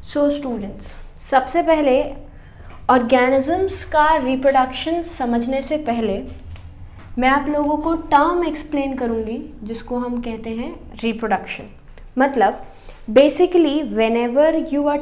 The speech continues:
talking about reproduction या फिर जब भी हम term बोलते हैं reproduction, इसका मतलब actually क्या होता है, ये हमें सबसे पहले समझना है। क्या है भाई, जब भी आपने बोला इस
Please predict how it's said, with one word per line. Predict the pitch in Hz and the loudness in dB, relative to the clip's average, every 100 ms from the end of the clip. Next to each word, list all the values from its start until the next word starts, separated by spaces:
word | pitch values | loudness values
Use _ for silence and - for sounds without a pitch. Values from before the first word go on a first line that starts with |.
| - | 4
talking | 233 226 285 294 - | 4 4 0 -2 -2
about | 214 214 214 226 254 214 240 | -4 0 0 0 -4 -4 -2
reproduction | 254 254 226 - - 180 - - - - - - - | 0 0 -2 -4 -10 -10 -14 -20 -20 -20 -20 -20 -4
या | 220 214 | 0 0
फिर | 240 240 | 0 -2
जब | 233 220 | -2 -2
भी | 262 | -4
हम | 254 262 | -4 -4
term | 262 254 302 | 0 0 2
बोलते | 277 254 247 247 | 2 6 6 4
हैं | 247 247 | 0 0
reproduction, | 240 240 196 196 - 214 240 - - - | -2 -2 -2 -2 -4 -8 -8 -14 -14 -2
इसका | 247 - - 339 | -2 -2 -2 0
मतलब | 277 233 233 277 320 - | 0 -2 0 2 2 2
actually | 262 254 - 277 285 - | 0 0 -6 -6 -6 0
क्या | 247 | 0
होता | 247 220 214 | 2 0 -2
है, | 208 254 - - - 262 | -2 -4 -8 -16 -10 -4
ये | |
हमें | 277 254 | -2 0
सबसे | 254 240 - | -2 -2 -4
पहले | 202 190 196 | -6 -4 -6
समझना | - - - - | -10 -12 -18 -18
है। | 214 208 - - - - - - - - - - - - - - - - - - - - - - - - | -18 -18 -18 -18 -18 -20 -18 -18 -18 -18 -20 -20 -20 -20 -20 -20 -20 -20 -20 -20 -20 -20 -18 -18 -18 -2
क्या | 294 | 2
है | 302 339 | 4 4
भाई, | 330 349 - 220 | 0 -4 -8 2
जब | 277 262 | 4 6
भी | 339 | 6
आपने | 311 311 311 | 6 4 2
बोला | 285 254 269 - - - - - - - - - - - - - - - - - | 4 4 4 -2 -12 -14 -14 -14 -14 -14 -14 -14 -16 -16 -14 -14 -16 -18 -20 0
इस | 349 - - - | 2 2 -4 -10